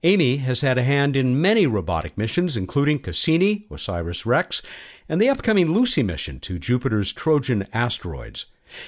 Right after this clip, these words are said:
In twenty fourteen, she convened a workshop on the study of the ice giant planets. Her interest in them hasn't flagged,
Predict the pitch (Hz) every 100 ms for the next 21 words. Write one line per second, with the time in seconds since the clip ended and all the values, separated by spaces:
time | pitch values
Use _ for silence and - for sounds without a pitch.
0 | - 147 196 247 262 196 151 165 143 107
1 | - 117 117 107 131 151 - 139 135 233
2 | - - 85 - 95 87 - - 147 147
3 | 170 143 143 101 110 - 90 95 127 -
4 | 214 127 65 - - _ _ _ _ -
5 | 120 - 240 - 127 - 98 87 90 95
6 | _ 117 131 202 196 190 185 139 120 113